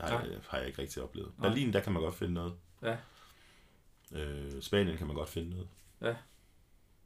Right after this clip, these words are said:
Speaker 2: Hvad med herhjemme?
Speaker 1: Ja, herhjemme. Det er jo spændende.
Speaker 2: <laughs>
Speaker 1: Øhm, altså,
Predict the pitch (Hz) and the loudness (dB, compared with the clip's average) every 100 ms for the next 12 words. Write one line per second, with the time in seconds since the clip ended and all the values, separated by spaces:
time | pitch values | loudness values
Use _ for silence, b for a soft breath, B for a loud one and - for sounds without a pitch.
0 | - _ - - 165 170 165 120 135 143 | -20 _ -4 4 6 6 4 2 -2 -6
1 | B B B B - 139 151 165 151 110 | B B B B 10 10 10 12 12 12
2 | 107 113 120 147 156 147 110 117 120 - | 10 8 8 8 10 10 8 10 8 6
3 | - 269 269 - 113 110 107 104 101 98 | 6 4 4 4 12 12 12 12 12 12
4 | 92 90 90 90 90 101 101 107 98 92 | 12 10 10 8 8 8 10 12 12 12
5 | 87 | 8